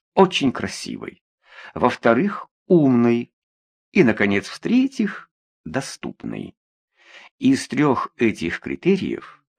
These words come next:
наименее важным был ум. Достаточно было, чтобы дама понимала, что от нее требуется,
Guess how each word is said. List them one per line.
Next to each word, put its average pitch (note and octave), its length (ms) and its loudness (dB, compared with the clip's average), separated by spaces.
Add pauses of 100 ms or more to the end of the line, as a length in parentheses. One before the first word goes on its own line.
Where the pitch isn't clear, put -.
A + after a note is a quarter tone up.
(300)
наименее D#3+ 560 4
важным D#3+ 460 0
был D3 280 -2 (120)
ум. D2+ 480 0 (840)
Достаточно F3+ 680 0
было, E3 200 2
чтобы D3+ 300 -4
дама C#3+ 280 0
понимала, A2 840 0 (220)
что - 340 0
от - 160 -2
нее E2 260 -2
требуется, G#2+ 840 -6